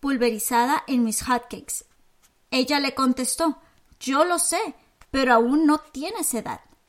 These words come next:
Después de su desayuno austero de hot cakes sin azúcar, se bajó de la silla, se acercó a su mamá y con toda solemnidad del que está tomando una decisión revolucionaria para toda la vida, anunció,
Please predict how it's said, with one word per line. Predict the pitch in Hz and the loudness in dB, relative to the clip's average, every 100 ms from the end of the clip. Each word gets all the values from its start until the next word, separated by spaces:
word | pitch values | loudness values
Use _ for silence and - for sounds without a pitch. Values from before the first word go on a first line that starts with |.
| _ _ _ - | _ _ _ -6
Después | 277 - - 311 359 | -2 -2 2 4 4
de | 453 440 | 4 0
su | 359 | -2
desayuno | 285 254 220 196 240 247 311 - _ _ _ _ _ _ | -2 -2 -4 0 2 2 0 -4 _ _ _ _ _ _
austero | 247 233 262 - - 294 - | 2 2 2 -2 -2 -4 -4
de | 247 233 | -4 -4
hot | 247 226 - | -2 -4 -4
cakes | 254 240 | -4 -2
sin | 311 269 | -2 -2
azúcar, | 277 233 226 220 - - - | -2 -2 -4 -6 -8 -20 -16
se | - 311 | -2 2
bajó | 262 262 311 311 | 4 2 2 2
de | 320 | 4
la | 320 262 | 2 0
silla, | - 220 202 - | -2 -4 -8 -8
se | - 269 | -6 -2
acercó | 269 269 254 - | -2 -2 -4 2
a | 302 | 2
su | 320 - | 2 0
mamá | 254 220 208 262 - | 0 0 0 -2 -4
y | 285 | -8
con | - 240 | -4 -4
toda | 226 294 302 349 | -2 -2 0 0
solemnidad | 320 285 240 220 202 220 269 - - - _ | 0 0 0 -2 -2 -2 -2 -6 -20 -20 _
del | 262 247 | -2 -2
que | 240 | -2
está | 233 - 262 285 | -4 0 0 0
tomando | 311 262 254 254 - | 0 0 2 0 0
una | 269 294 311 | 2 4 2
decisión | 262 226 220 262 262 | 0 -4 -4 0 0
revolucionaria | 269 226 220 214 220 214 233 269 254 | 0 0 -2 -2 -4 -2 -2 -2 -4
para | 214 185 | -4 -4
toda | 247 254 262 | -2 0 0
la | 226 | 0
vida, | 233 247 - | 0 -2 0
anunció, | 240 220 214 - 208 | 0 0 0 -2 -4